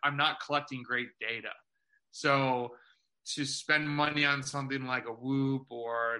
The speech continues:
to pay much attention to it, I'm like, "Oh, it could just be coffee or it could be this." Like, am I just being overly picky and s-,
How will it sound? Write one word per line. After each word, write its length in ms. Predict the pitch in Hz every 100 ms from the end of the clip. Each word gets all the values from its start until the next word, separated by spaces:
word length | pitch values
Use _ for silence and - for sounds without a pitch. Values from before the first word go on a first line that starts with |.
| -
to 80 | -
pay 240 | - 135
much 220 | 135 135
attention 340 | 127 127 123 127
to 80 | 123
it, 40 |
I'm 80 | 120
like, 140 | 117 -
"Oh, 100 | 151
it 100 | 127
could 120 | 135
just 100 | 131
be 60 | 135
coffee 360 | - 151 139 110
or 60 |
it 60 | 107
could 140 | 131 120
be 120 | 123
this." 340 | 131 127 -
Like, 260 | 120 113 113 _ _ _ _ _ _ -
am 80 |
I 100 | 135
just 180 | 151 135
being 200 | 143 139
overly 580 | 131 139 135 143 143 139
picky 800 | 135 - 156 151 151 147 143 123
and 500 | 123 120 120 120 113 _ _ _ -
s-, 340 | - -